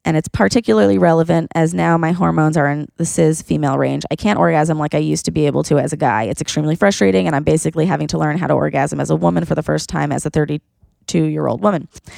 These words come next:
Um, so I told her that my friend Gina, who was just on episode twenty-six, had the same exact issue. Um, and her doctor basically said, "Take the dick pills." Um, I don't know if that's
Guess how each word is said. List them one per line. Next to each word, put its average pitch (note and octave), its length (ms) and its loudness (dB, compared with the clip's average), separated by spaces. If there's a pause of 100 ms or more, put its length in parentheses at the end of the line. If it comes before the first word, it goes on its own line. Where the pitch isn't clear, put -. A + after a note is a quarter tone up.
(360)
Um, F3+ 460 4
so - 200 4 (200)
I F3 300 4 (140)
told F#3+ 260 2
her D#3 380 4 (120)
that C#3 420 0 (460)
my D3 100 2
friend C#3+ 280 -2
Gina, B3 420 2
who G3 100 4
was E3 140 6
just F3+ 180 2
on E3 140 2
episode D#3 320 2
twenty-six, E3 500 -2
had D#3 200 0
the D#3+ 80 2
same D3 200 0
exact D3+ 340 0
issue. C#3 360 2 (100)
Um, C3 380 -2
and C#3+ 300 -4
her B3+ 200 0
doctor G#3+ 340 0
basically F3+ 540 -2
said, D3+ 400 -2
"Take D3+ 200 -4
the D3+ 60 -2
dick - 240 -6
pills." C#3 380 0 (120)
Um, C#3 460 -4 (720)
I F3+ 80 6
don't F#3+ 160 6
know F3 340 6
if D#3 300 -2
that's - 560 -2